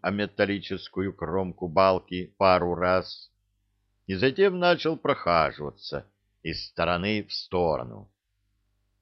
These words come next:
Фрол не знал, что это одна из азиатских пород птиц, специально выводимых в декоративных целях. Сейчас ему было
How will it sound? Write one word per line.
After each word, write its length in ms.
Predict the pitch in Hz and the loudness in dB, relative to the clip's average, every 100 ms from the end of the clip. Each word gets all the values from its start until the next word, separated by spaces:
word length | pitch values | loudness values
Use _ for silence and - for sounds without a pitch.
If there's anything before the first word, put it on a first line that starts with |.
| _ _ _ _ _ _ _ | _ _ _ _ _ _ _
Фрол 300 | - 117 113 | 2 4 4
не 160 | 101 98 | 2 -4
знал, 500 | 85 113 101 69 _ _ _ - | -2 2 2 0 _ _ _ -8
что 180 | - | 0
это 220 | 98 82 95 | 2 4 2
одна 360 | 85 95 95 | 2 0 0
из 260 | 87 92 82 | -2 -6 -4
азиатских 640 | 85 71 90 90 - 78 - | -4 0 0 0 -4 -12 -4
пород 340 | 85 85 - | -4 -4 -6
птиц, 540 | - 135 120 - - _ _ _ _ _ _ - | -10 -8 -8 -10 -18 _ _ _ _ _ _ -14
специально 720 | 92 - 95 - 98 98 92 | -14 -8 -10 0 2 2 0
выводимых 680 | 85 87 87 80 127 80 - | -4 -2 -2 -2 -4 -6 -10
в 120 | 67 | -12
декоративных 800 | 67 85 87 85 - 92 98 95 | -8 -4 -2 -2 -4 -6 -4 -6
целях. 580 | - - 156 87 131 _ _ _ _ _ _ _ _ | -6 0 0 0 -6 _ _ _ _ _ _ _ _
Сейчас 680 | - 123 117 120 113 113 - | -6 -4 0 4 4 2 -2
ему 200 | 101 98 | -4 -2
было 440 | 85 90 87 82 | -2 0 0 -4